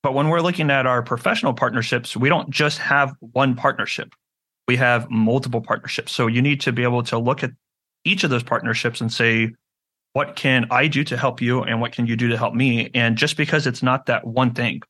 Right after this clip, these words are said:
oftentimes it is leads. I think you're, hit the nail on the head there. But just because that's not on the table doesn't mean that other stuff isn't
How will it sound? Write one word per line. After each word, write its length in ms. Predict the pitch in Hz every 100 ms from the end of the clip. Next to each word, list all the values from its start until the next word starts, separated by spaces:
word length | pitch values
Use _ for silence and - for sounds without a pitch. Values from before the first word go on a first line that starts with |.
| -
oftentimes 640 | 123 120 117 120 120 113
it 100 | 117
is 240 | - 123 120
leads. 380 | 117 123 120 -
I 120 | 117
think 180 | 123 113
you're, 220 | 117 110 _ _ _ _ -
hit 140 | 120
the 80 | 120
nail 160 | 120 120
on 100 | 120
the 80 | 117
head 180 | 117
there. 340 | 117 117 113 117 _ _ _ _
But 80 | 135
just 160 | 156 -
because 260 | 190 185
that's 220 | 120 123 -
not 140 | 208
on 100 | 147
the 80 | 120
table 260 | - 123
doesn't 240 | 131 131 -
mean 140 | 143
that 140 | 127 143
other 160 | 175
stuff 260 | - 120 120
isn't 280 | 113 156